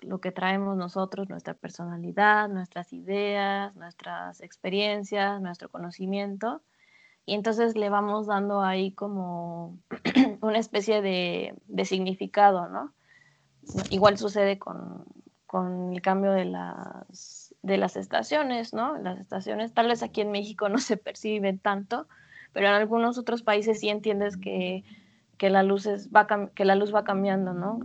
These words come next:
Con respecto a, al horario del, <clears throat> del día, ¿no? Y entonces entiendes cuándo es invierno, cuándo es, este, primavera, ¿no? Y, y todo esto al final es un conocimiento,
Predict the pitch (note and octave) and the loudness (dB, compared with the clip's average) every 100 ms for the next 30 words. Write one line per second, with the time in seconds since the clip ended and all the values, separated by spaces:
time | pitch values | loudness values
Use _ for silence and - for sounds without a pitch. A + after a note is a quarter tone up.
0 | F3 F3 F#3 F3+ F#3 F3+ F#3 - F#3+ F#3+ | -10 -10 -6 -4 -4 -6 -8 -12 -10 -6
1 | F3+ F3+ F#3 F#3 F#3 F#3 F3+ F#3+ F#3 F3+ | -4 -4 -6 -4 0 2 2 0 0 -6
2 | F3+ - _ - G3+ G3+ G3 A3 G#3 F3+ | -14 -20 _ -4 0 2 2 2 2 0
3 | F#3 G3 G3 F#3+ G3 F#3+ F#3 F#3+ G3+ G3+ | -2 -2 -4 -6 -8 -6 -6 -2 -2 -2
4 | G#3 G#3+ _ - - _ _ - G#3+ G#3 | -4 -8 _ -20 -20 _ _ 0 2 2
5 | G#3 G3+ G3+ G3 F#3+ G3+ G#3+ G#3 G3+ G3 | 2 2 0 -4 -2 2 2 0 -2 -4
6 | G3+ - - - G#3 G3+ G3 F#3+ G3 G3 | -4 -10 -20 -6 -2 0 2 0 -2 -8
7 | F#3+ _ F#3+ F3+ F3+ F3+ F3+ F3+ F3+ F#3 | -10 _ -6 -4 -6 -6 -6 -8 -10 -14
8 | _ _ _ _ - - - - _ - | _ _ _ _ -20 -20 -20 -20 _ -2
9 | G#3 G3+ G#3 G#3+ G3+ F#3+ F#3 G#3+ G2+ G#3 | 2 4 6 6 6 4 2 0 -2 -4
10 | - G#3 B3+ C4 B3+ B3 B3+ D4 A#3 - | -4 0 4 6 6 2 -2 -2 -2 -4
11 | G3+ G#3 A3 - G3+ G#3+ G#3 G#3 F#3+ F#3 | -2 -2 -2 -2 -4 -4 -4 -4 -4 -4
12 | G3 F#3+ G3 G3 G3 G3 F#3+ F#3 | -2 0 0 -2 2 4 2 -2